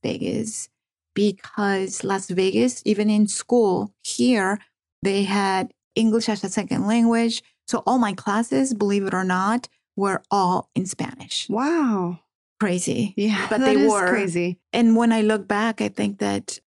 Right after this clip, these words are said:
Speaker 1: and this is just my opinion, but I think that they did a disservice because it never forced me to learn English because I was in a comfort bubble. I was
Speaker 2: Yeah.
Speaker 1: so comfortable with the language.
Speaker 2: I completely agree with that because,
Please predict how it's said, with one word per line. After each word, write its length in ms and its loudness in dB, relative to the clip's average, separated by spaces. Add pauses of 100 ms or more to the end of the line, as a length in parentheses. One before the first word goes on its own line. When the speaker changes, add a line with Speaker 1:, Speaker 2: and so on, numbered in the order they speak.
(120)
Speaker 1:
and 120 4
this 140 2
is 80 0
just 200 -2
my 120 0
opinion, 440 2
but 140 -2
I 80 -2
think 240 2
that 160 -2 (240)
they 180 2
did 460 0
a 140 0
disservice 840 -2
because 560 -4
it 160 -2 (100)
never 400 0
forced 480 -2
me 360 -4 (240)
to 120 0
learn 260 0
English 440 0
because 640 -2 (560)
I 100 0
was 200 2
in 100 2
a 100 -2
comfort 640 -2 (380)
bubble. 420 -4
I 100 -2
was 160 2
Speaker 2:
Yeah. 360 -2
Speaker 1:
so 320 0
comfortable 540 0
with 160 0
the 120 -2
language. 580 -4 (220)
Speaker 2:
I 100 -2
completely 580 0
agree 360 0
with 200 0
that 260 -2
because, 600 -2